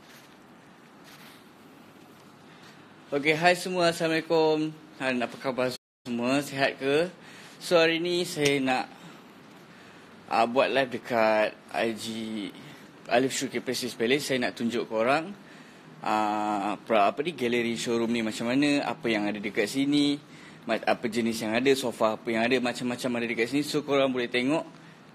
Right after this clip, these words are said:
Sebab saya buat live seorang, so saya terpaksa pegang. Saya tak dapat <laughs> tunjuk diri. Okey, sebarang pertanyaan boleh tanya dekat sini. Saya akan,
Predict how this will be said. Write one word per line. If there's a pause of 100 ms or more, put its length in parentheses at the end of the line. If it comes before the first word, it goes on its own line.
(200)
Sebab
saya
buat
live
seorang,
so
saya
terpaksa
pegang. (160)
Saya
tak
dapat
<laughs>
tunjuk
diri. (1120)
Okey,
sebarang
pertanyaan
boleh
tanya
dekat
sini.
Saya
akan,